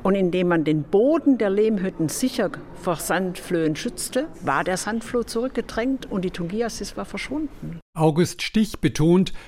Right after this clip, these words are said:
Speaker 2: dass die Erfahrungen der Tropenmedizin auch hier in Deutschland wichtig sind.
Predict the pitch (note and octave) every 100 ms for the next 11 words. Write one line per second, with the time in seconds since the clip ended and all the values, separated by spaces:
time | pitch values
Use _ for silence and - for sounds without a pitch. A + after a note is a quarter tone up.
0 | - B2+ A#2 E3 D3 A#2 C3 E3+ F3 F3
1 | C3+ A2 A2 - C#3+ D#3+ E3 D#3 C#3 B2+
2 | - D#3 D#3+ F3 F3 - C#3 D#3+ G3 F3+
3 | C#3+ F3+ - D#3+ C#3 A#2 A2+ - A#2 -
4 | B2+ G2+ - -